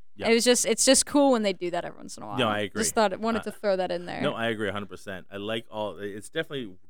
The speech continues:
Speaker 1: well done tying it to the actual movies.
Speaker 2: Yeah.
Speaker 1: I think that's, they do that exceptionally well. So it keeps you involved, it keeps you engaged.
Speaker 2: Yeah.
Speaker 1: Um, but it's still a different story.
Speaker 2: And it's a style, like, it's a stylish way they put it in there. They
Speaker 1: Mm-hmm.
Speaker 2: don't just, like,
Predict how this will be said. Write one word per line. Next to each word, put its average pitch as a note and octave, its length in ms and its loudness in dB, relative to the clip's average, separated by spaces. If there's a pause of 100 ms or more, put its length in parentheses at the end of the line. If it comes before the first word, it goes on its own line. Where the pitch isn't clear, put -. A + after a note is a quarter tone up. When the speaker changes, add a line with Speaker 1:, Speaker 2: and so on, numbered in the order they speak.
(120)
Speaker 1:
well A#2 180 -2
done G#2 340 -6 (440)
tying A#2+ 400 0
it G#2+ 180 -6
to A#2 120 -6
the G2+ 140 -2
actual F#2+ 280 -4
movies. - 560 -14
Speaker 2:
Yeah. A3 420 4
Speaker 1:
I - 80 -4
think - 140 -4
that's, - 280 0
they F#2 180 -6
do G#2+ 160 -2
that G#2 180 0
exceptionally F#2 680 -6
well. E2+ 420 -4 (220)
So A2+ 120 -4
it G#2 120 -6
keeps C#3 320 -2
you B2+ 120 0
involved, A2 460 4
it G2+ 100 -8
keeps - 240 -8
you G#2+ 60 -6
engaged. G2 760 -4 (240)
Speaker 2:
Yeah. E3 540 0
Speaker 1:
Um, F#2 220 -8
but G2+ 120 -2
it's F#2 100 -6
still F#2+ 180 -2
a F2+ 60 -2
different F2 260 -8
story. C#2+ 420 -6 (100)
Speaker 2:
And D4+ 200 10
it's E4 100 4
a C#4+ 60 6
style, B3+ 580 10
like, A#3 220 8
it's A#3 160 0
a A#3 60 2
stylish A#3 540 6
way A3+ 140 4
they G#3 100 2
put A3 220 2
it G#3 100 2
in G#3 140 0
there. C4+ 180 8
They C4 100 6
Speaker 1:
Mm-hmm. A#3+ 80 8
Speaker 2:
don't B3 100 6
just, A#3+ 180 2
like, A3 280 4